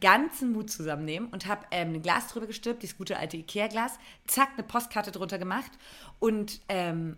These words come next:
Johanna, liebe Grüße gehen raus an meine Tierarzt, ähm, Helferin in diesem Moment, meinte dann so, ähm, „Am besten tötest du die, weil das ist eine,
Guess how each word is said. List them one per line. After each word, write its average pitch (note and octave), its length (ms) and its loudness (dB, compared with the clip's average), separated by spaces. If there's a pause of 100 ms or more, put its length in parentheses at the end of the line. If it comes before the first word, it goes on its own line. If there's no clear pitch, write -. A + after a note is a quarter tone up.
(140)
Johanna, F3+ 600 -2
liebe F3 240 4
Grüße F3 260 -6
gehen F3 160 -4
raus E3 380 4
an F#3 200 -4
meine E3+ 240 -2
Tierarzt, - 560 -2 (380)
ähm, F3 300 -2 (300)
Helferin G3 520 0
in F3+ 80 -4
diesem F#3 160 -6
Moment, F3+ 440 -2 (1600)
meinte A3+ 300 6
dann G#3+ 140 2
so, G3+ 300 2 (140)
ähm, F3 540 0 (680)
„Am - 140 0
besten - 280 2
tötest A#3 480 -2
du D#3+ 60 -8
die, E3+ 320 -8 (420)
weil G3 280 6
das G#3 180 -2
ist G#3 300 -2
eine, F3 500 0